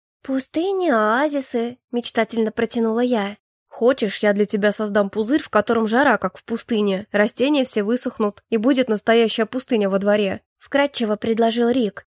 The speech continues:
«Даже лучше, потому что не придется никуда ехать, чтобы охладиться. Достаточно просто выйти из пузыря». Я демонстративно надула губки.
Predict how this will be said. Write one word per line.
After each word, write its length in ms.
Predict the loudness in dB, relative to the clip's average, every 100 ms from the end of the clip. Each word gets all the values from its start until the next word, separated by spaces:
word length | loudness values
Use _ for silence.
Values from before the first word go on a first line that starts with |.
| _ -6
«Даже 360 | 0 0 2
лучше, 420 | 2 2 -2 -4 -4
потому 340 | 0 0 0
что 140 | 0
не 120 | 0 0
придется 400 | 0 0 2 0
никуда 320 | 0 0 2
ехать, 480 | 2 0 0 -6 -10
чтобы 320 | -2 0 0
охладиться. 680 | 0 0 0 -2 -6 -8 -8 -4
Достаточно 640 | 0 2 2 0 0 -4
просто 340 | -2 -2 0 0
выйти 260 | 0 -2
из 120 | -4
пузыря». 520 | -4 -2 0 0 -2 -6 _ _ -8
Я 280 | -2 0
демонстративно 800 | 2 2 2 0 -2 0 0 2
надула 400 | 2 2 2 2
губки. 580 | 0 -2 -2 -4 -4 -4